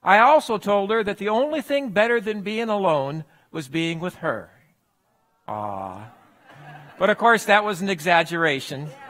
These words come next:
Not, not, <laughs> not the being with her part. Not that part. I like being with her.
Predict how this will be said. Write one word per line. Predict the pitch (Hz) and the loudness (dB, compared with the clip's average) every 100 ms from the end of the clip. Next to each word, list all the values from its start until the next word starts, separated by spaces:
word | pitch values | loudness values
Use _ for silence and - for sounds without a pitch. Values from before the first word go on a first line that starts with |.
| - - - | -18 -16 4
Not, | 233 233 233 | 6 6 10
not, | 294 311 - - - - - 160 - - | 10 10 4 -12 -12 -12 -8 -8 -8 -12
<laughs> | - - - - 220 233 196 | -12 -12 -14 -16 -14 -6 8
not | 285 302 | 8 8
the | 269 | 6
being | 262 240 | 6 6
with | 208 | 4
her | 202 226 | 6 4
part. | - 147 127 - - | 6 4 4 -6 0
Not | 214 185 | 0 4
that | 175 - | 4 4
part. | 135 117 - - _ _ _ - - | -2 -2 -10 -20 _ _ _ -16 0
I | 202 | 4
like | 196 190 | 6 4
being | 165 160 | 2 -2
with | 139 | -2
her. | 147 98 | -2 -4